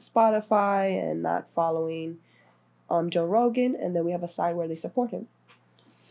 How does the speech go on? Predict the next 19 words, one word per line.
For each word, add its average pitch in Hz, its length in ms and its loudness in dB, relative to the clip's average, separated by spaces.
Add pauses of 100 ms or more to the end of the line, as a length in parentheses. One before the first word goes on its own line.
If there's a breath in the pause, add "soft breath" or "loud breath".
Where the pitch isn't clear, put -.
(420 soft breath)
So 196 380 4
now 185 480 4
maybe 208 400 4
more 208 320 2
stars 190 460 2
in 190 120 2
the 175 80 2
future, 185 380 -2
like 180 180 2
in 175 60 2
the 165 60 2
next 165 300 0
few 165 120 -4
weeks 220 540 0
or 202 280 2
days, 185 500 2
will 175 180 0
take 190 260 -2
sides, 180 760 -2